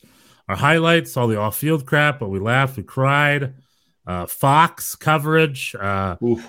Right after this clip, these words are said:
Speaker 1: a very, very famous personality just ripping Alexi Lalas apart on Twitter. And I couldn't be happier because he's, he's, he's singing my song.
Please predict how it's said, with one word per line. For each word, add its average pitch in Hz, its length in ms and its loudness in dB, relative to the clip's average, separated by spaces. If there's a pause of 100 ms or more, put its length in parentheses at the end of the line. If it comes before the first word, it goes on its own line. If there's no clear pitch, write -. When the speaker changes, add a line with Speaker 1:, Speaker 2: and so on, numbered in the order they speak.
(140)
Speaker 1:
a 107 80 -2
very, 135 260 2
very 143 240 2
famous 139 460 0
personality 131 680 0
just 92 160 -10
ripping 110 420 -2
Alexi 104 400 -4
Lalas 104 360 -4
apart 110 320 -4
on 82 100 -8
Twitter. 113 460 -4 (600)
And 92 300 -4
I 90 120 -4
couldn't 131 260 -4
be 107 160 -6
happier 90 560 -6
because 87 360 -12
he's, 87 360 -12
he's, 85 240 -16
he's 80 360 -12
singing 123 360 -2
my 110 180 0
song. 101 540 -2